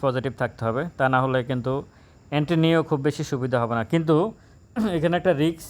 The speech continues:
আছে যেটা, সেটা হচ্ছে যদি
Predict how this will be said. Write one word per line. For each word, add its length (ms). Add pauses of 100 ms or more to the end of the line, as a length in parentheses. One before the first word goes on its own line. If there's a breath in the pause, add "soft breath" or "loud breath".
(140)
আছে 160 (140)
যেটা, 260
সেটা 180
হচ্ছে 220 (1080 loud breath)
যদি 340